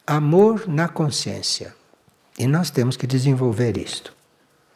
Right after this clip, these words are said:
Porque se nós começarmos a nos limitar,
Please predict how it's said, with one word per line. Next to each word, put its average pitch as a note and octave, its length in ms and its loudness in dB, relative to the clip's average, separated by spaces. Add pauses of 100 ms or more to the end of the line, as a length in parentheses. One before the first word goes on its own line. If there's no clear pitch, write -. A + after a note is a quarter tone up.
(2500)
Porque C#3 240 -4
se E3+ 160 0
nós G#3+ 260 4
começarmos A#2+ 840 2
a B2+ 80 2
nos B2+ 220 0
limitar, F3 800 2